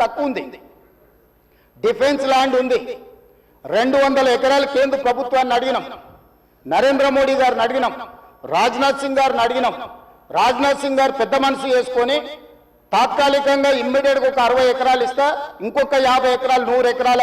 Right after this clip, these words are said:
పైన ఇస్తా. గాంధీ సరోవర్, గాంధీ అక్కడ గాంధీ సరోవర్ దగ్గర ప్రపంచంలోనే ఎత్తైన మహాత్మా గాంధీ గారి విగ్రహాన్ని కట్టాలి, అక్కడ గాంధీ ఫిలాసఫీని ప్రపంచానికి చెప్పాలి, గొప్ప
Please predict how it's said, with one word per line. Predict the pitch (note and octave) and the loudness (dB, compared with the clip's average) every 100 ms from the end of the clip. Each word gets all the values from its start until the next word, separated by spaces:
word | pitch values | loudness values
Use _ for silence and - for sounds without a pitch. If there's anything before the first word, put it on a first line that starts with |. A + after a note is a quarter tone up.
| B3 | 0
పైన | A3 A3 | -2 -4
ఇస్తా. | - C4+ D4+ D4 - - - | -4 -4 -2 -8 -14 -20 -4
గాంధీ | F#3 B3+ C4+ C#4+ - | 0 0 0 -4 -2
సరోవర్, | A3+ C4 C#4 C4+ A3+ | 0 2 2 2 2
గాంధీ | A#3 B3+ C4 A3 C4 - - | 0 0 -2 -4 -8 -12 -8
అక్కడ | F3+ C4 C4+ C4 C4+ - - - - - | -4 0 0 0 -4 -12 -18 -20 -20 -4
గాంధీ | D#3+ B3 C#4 C4+ | -2 0 -2 0
సరోవర్ | A3+ C4 C4+ B3+ | 0 2 2 2
దగ్గర | A#3 A3+ B3 C4 - | 0 0 0 0 -2
ప్రపంచంలోనే | G#3 C4+ C4+ C4+ C4+ C4+ C4+ A#3+ | -2 -2 0 -2 0 0 2 0
ఎత్తైన | C4 B3+ C4 A#3 | 0 -2 -2 -2
మహాత్మా | G#3+ A3+ - B3+ A#3+ | 0 -2 -2 -2 0
గాంధీ | A#3 A#3 A#3 | -2 0 0
గారి | A3 F#3+ | 0 -2
విగ్రహాన్ని | A3+ G#3+ A3 A3+ A3+ | -2 0 0 -2 -4
కట్టాలి, | F3+ - A3+ C4+ D4 - - D#3+ | -4 0 0 0 -6 -10 -10 -6
అక్కడ | F#3+ C4+ C#4+ C#4 C#4+ F#3+ | -2 0 0 0 -2 0
గాంధీ | G#3+ C4+ D4 C#4 F#3+ F3+ - - _ - | 2 0 -2 -4 -6 -12 -20 -20 _ -6
ఫిలాసఫీని | A3+ C#4+ D4+ D#4 D4 D4 C#4+ B3+ | 0 2 2 0 0 0 0 0
ప్రపంచానికి | A#3+ C4 C4 B3+ B3+ A#3 | -2 -2 0 -2 -2 -2
చెప్పాలి, | A#3 A#3+ A#3 C#4+ C4 - - - F#3 | 0 2 2 0 -2 -10 -18 -6 -4
గొప్ప | A3+ | -2